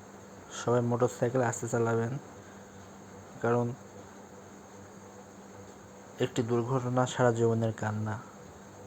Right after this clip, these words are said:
তো আমরা সবাই চাবো, আ, সবাই চা-, চাই যে আপনার, হ্যাঁ, তো আমা-, আমা-, আমাদের একটাই কথা যে আপনারা সবাই সেফলি বাইক রাইড করবেন,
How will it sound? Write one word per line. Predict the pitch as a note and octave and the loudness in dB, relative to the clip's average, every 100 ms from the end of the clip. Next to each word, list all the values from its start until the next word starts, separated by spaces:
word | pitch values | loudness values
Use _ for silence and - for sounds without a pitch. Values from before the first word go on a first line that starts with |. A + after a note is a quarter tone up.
| - - | -16 0
তো | A2+ | 2
আমরা | A2+ A#2 A#2+ | 4 2 2
সবাই | A#2+ A2+ A#2 | 2 4 4
চাবো, | A2+ A#2 A2+ B2 | 2 2 2 2
আ, | G2 E2+ - E3+ D3 C#3 | 2 -2 -4 -6 -8 -8
সবাই | - A#2+ A#2+ | -2 2 2
চা-, | A#2 A#2 A2+ A2 A2 - - - - | 4 2 4 4 0 -2 -10 -12 -8
চাই | - A#2 A#2 C#3 F3 - - - - - | 0 4 4 2 -2 -12 -16 -16 -8 -4
যে | A#2 | 0
আপনার, | A2 A2 A#2 A2 G#2 - - - - - - - - - - - - - - - G2 G2 G2 - - - C3+ | 0 -2 -4 -4 -4 -8 -14 -16 -16 -14 -14 -14 -16 -14 -12 -10 -12 -14 -14 -14 -12 -12 -12 -14 -16 -4 0
হ্যাঁ, | B2+ C3+ B2 - | 4 4 2 4
তো | C3 C3 | 6 8
আমা-, | C3 C3 C3 - - - - | 6 4 2 -2 -10 -12 2
আমা-, | B2+ C3 C3 A#2+ | 4 6 6 4
আমাদের | A#2+ B2 C3 | 2 4 6
একটাই | B2+ B2+ - C3 C3 | 6 4 4 4 6
কথা | B2 - C3 B2+ | 4 2 0 2
যে | A#2+ | 2
আপনারা | A2+ B2 A#2 | 0 0 2
সবাই | - A#2+ A#2+ C#3 - - - - - - - - - - - | 2 4 4 2 -2 -14 -16 -16 -12 -12 -12 -16 -18 -14 -10
সেফলি | - C#3 C3 C#3+ C#3 E3 E3 - - A#2+ A2 | 6 6 6 4 4 4 0 -8 -6 -4 0
বাইক | A2+ A2+ B2 - - - - A#2 | 2 4 4 0 -12 -14 -10 2
রাইড | A#2 A2+ | 4 4
করবেন, | - A2+ G#2+ A2 | 2 0 0 -2